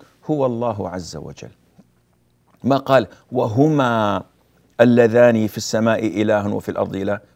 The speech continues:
قال: "وهو". <clears throat> لكن الذي في قلبه زيغ الضال يأتي إلى هذه الآية ويترك كل الآيات التي تحذر من الشرك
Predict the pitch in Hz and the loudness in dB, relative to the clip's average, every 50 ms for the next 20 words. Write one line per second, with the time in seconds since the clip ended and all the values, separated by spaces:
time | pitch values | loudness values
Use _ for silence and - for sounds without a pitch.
0 | _ - 180 - 156 165 156 143 190 202 160 - - _ _ _ _ - 254 277 | _ 0 0 0 2 0 0 0 0 0 -2 -4 -6 _ _ _ _ -10 -10 -10
1 | - _ - - 123 107 87 - _ _ _ _ _ _ _ _ _ _ _ _ | -6 _ -4 -2 -2 -4 -6 -10 _ _ _ _ _ _ _ _ _ _ _ _
2 | - 92 113 113 117 120 107 104 104 107 107 104 104 95 - 101 95 - 110 107 | -4 -4 -2 -2 -2 -4 -4 -4 -4 -4 -4 -4 -6 -6 -8 -12 -12 -8 -8 -8
3 | 101 82 85 87 90 92 87 82 90 95 98 87 78 65 - - _ _ _ _ | -6 -6 -8 -6 -6 -6 -6 -4 -2 -2 -2 -4 -6 -10 -14 -20 _ _ _ _
4 | _ _ _ _ _ _ _ _ _ 110 107 95 98 90 98 104 107 110 113 113 | _ _ _ _ _ _ _ _ _ 0 2 2 0 0 2 4 4 4 4 4
5 | 117 117 120 127 139 143 139 _ _ _ _ _ _ _ _ _ _ _ _ _ | 4 2 2 0 -2 -4 -8 _ _ _ _ _ _ _ _ _ _ _ _ _
6 | _ _ _ _ _ _ _ _ _ _ 110 123 107 - - - 113 101 117 113 | _ _ _ _ _ _ _ _ _ _ 2 2 2 2 -2 -6 -4 -2 0 -2
7 | 113 110 113 110 107 107 104 - - 123 135 135 - - 117 123 143 156 - - | 0 -2 -2 -2 -2 -4 -6 -6 -4 -2 -2 -4 -2 -2 -2 -2 -2 -2 -4 -8
8 | - - _ - - 240 240 247 214 208 202 190 175 160 - 143 143 151 135 120 | -10 -12 _ -8 -6 -6 -4 -4 -6 -6 -4 -4 -6 -6 -6 -8 -6 -6 -6 -6
9 | 113 120 113 113 113 117 - - - - 104 101 101 92 90 90 87 82 78 - | -8 -6 -6 -6 -8 -8 -12 -10 -8 -8 -6 -6 -6 -6 -4 -6 -6 -8 -10 -12
10 | - - - _ _ _ _ | -14 -16 -16 _ _ _ _